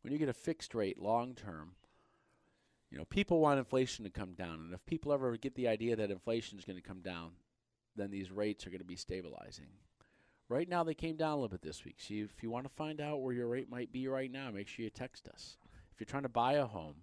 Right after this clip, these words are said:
we want this information. How much money do you make per year? What's your credit score? What kind of down payment do you have? We'll let you know about how much home you can buy.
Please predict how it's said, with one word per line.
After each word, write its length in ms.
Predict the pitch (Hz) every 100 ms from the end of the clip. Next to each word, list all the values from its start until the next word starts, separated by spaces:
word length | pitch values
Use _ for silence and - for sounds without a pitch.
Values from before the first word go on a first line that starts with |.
| - _ _ _ _ _ _ _
we 60 | 107
want 160 | 117
this 220 | 123 131 -
information. 560 | 107 92 76 65 - - _ _ _ _
How 60 | -
much 160 | 117
money 240 | 151 147 139
do 80 | 131
you 100 | 196
make 220 | 175 -
per 160 | 202
year? 420 | 208 170 147 151 147 - _ _ _
What's 180 | - 117
your 100 | 180
credit 320 | - 180 165
score? 460 | - 135 123 123 120 - _ _ _
What 160 | - -
kind 160 | 185
of 60 | 165
down 260 | 147 143 131
payment 360 | 139 185 156
do 80 | -
you 100 | 104
have? 380 | 95 87 85 87 - _ _ _
We'll 120 | - 160
let 100 | 110
you 80 |
know 100 | 110
about 220 | 107 104 95
how 140 | 104
much 220 | 98 92
home 220 | - 90
you 80 | 87
can 140 | 80 62
buy. 160 | 53